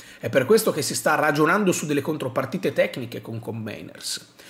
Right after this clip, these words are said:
per cercare di abbassare la, la, la disponibilità economica, la richiesta economica fissa,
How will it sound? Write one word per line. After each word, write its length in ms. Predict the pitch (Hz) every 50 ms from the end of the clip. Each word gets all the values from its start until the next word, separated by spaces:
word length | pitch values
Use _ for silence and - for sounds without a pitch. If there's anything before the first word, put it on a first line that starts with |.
| - - -
per 160 | - - -
cercare 440 | - 139 131 117 - 180 202 196 170
di 100 | 143 151
abbassare 840 | 143 135 135 131 147 131 - - - - 175 190 208 185 170 143 127
la, 200 | 123 117 117 -
la, 440 | - 143 123 120 120 120 113 110 113 - - - - - _
la 260 | - 113 110 107 110
disponibilità 920 | 113 131 135 - - 135 135 131 135 135 131 - - 170 165 131 - - - -
economica, 500 | - - - 139 170 190 170 123 127 123
la 60 | 123
richiesta 380 | 123 - 170 170 - - -
economica 480 | 131 - 139 160 175 160 139 - - 123
fissa, 680 | - 220 208 180 - - - - 196 208 202 - -